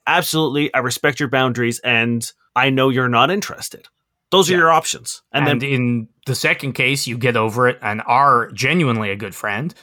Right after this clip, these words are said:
Speaker 2: And in the first case, you leave and find another friend, hopefully
Speaker 1: Yeah.
Speaker 2: with different results, either in terms of romantic or platonic stuff. Now, I think a very key point is when you say shoot your shot,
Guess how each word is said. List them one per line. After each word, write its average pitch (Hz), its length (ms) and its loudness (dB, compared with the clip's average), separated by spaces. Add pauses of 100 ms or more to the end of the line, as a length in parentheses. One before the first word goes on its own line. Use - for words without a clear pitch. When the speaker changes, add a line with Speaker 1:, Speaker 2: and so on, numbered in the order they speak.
(160)
Speaker 2:
And 135 100 0
in 123 120 0
the 113 120 2 (180)
first 240 280 0
case, 147 340 -2
you 135 100 -2
leave 143 360 -2
and 151 280 0
find 147 200 0
another 156 260 0
friend, 147 360 -2 (280)
hopefully 120 460 -2
Speaker 1:
Yeah. 107 120 0 (380)
Speaker 2:
with 135 220 -4 (180)
different 127 340 -8
results, 135 440 -2
either 101 360 -8
in 107 120 -12
terms 104 320 -10
of 101 260 -14
romantic 101 420 -6
or 101 100 -4
platonic 120 540 -6
stuff. - 440 -16
Now, 131 400 0 (200)
I 143 120 0
think 165 160 -2
a 165 40 0
very 143 220 2
key 147 220 -6
point 147 340 -2
is 107 380 -10
when 127 120 -4
you 143 100 -2
say 135 240 -4
shoot - 260 -4
your 110 120 -10
shot, 127 440 0